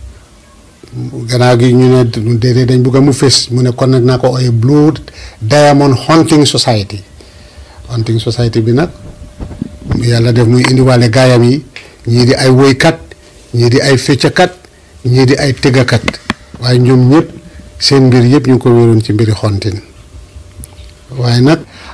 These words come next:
amoon na benn bés bu ma mës a fàttaliku, suma papa dafa waroon a génn, xontinam bi dafa waroon a génn, agogo yi di, di, di, di xëccoo ak moom. Agogo yaa ngi woon, euh, Xaadintin,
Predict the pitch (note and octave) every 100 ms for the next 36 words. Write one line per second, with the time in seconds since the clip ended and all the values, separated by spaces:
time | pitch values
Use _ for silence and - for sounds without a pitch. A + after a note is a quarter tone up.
0 | _ E3+ G#3+ A3 G#3 F3+ F#3+ F3+ E3 -
1 | - - - _ _ D3 F3 F3 E3 E3+
2 | E3 D3 D3+ A#2+ B2 F3 - - - -
3 | - - - - E3 F3+ F3+ E3+ D#3+ D#3
4 | E3+ E3+ F3 E3+ C3 C#3 C3 B2+ F3+ -
5 | - - - - D#3 D3+ F3+ D#3 D#3 D3+
6 | D#3+ D3+ C3+ A2+ A2+ G2 - - - -
7 | - D#3 D#3+ D#3+ E3+ D#3+ D3+ D3+ D#3 D#3
8 | D#3 D3+ D3+ D3+ C3+ C#3+ - F3 C3 E3
9 | D#3 - D3+ C3 F#2 - _ _ _ -
10 | - - _ - - - B2 C#3+ D3+ D#3
11 | D#3 D#3 D#3 D#3 D3+ B2 - - - -
12 | C3+ C3+ C3 A#2+ C#3+ C#3 C3+ B2+ C3